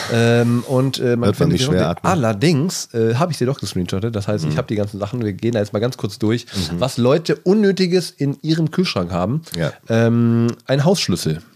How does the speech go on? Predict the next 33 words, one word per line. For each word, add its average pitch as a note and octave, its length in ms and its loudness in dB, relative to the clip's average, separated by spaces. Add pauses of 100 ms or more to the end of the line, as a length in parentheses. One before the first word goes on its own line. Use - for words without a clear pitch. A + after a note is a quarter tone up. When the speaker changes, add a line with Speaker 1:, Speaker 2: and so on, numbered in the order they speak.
(200)
Speaker 2:
Hä? F#2 80 -4 (220)
Im E2 320 -2 (480)
Speaker 1:
Wahrscheinlich E2+ 120 -4
Speaker 2:
Kühlschrank? B2+ 520 0
Speaker 1:
Ja, G2+ 120 -2
wahrscheinlich - 460 -2
einfach A2 160 -2
mal G#2 100 2
Speaker 2:
Ach, A2+ 100 4
damit G#2 180 -2
Speaker 1:
automatisch G#2+ 220 2
Speaker 2:
man's G#2 120 0
Speaker 1:
aus A2 80 2
Speaker 2:
nicht A2 100 4
Speaker 1:
Versehen G2+ 220 0
reingelegt F#2+ 520 -2
oder F#2+ 180 -2
so. A#2+ 200 -2 (140)
Speaker 2:
Okay. D#2 240 -2 (360)
Speaker 1:
Äh, F2+ 560 -2 (380)
Speaker 2:
Ich G#2 120 -8
habe A#2+ 100 4
ja B2 40 6
mal A2 140 4
die G2+ 80 -2
Theorie A2+ 260 2
gelesen, G#2 360 2
dass F#2 220 -2
wenn F#2+ 120 2
man F#2 280 2
Dinge, A2 340 0 (200)
äh, F#2+ 180 2
oft - 520 -4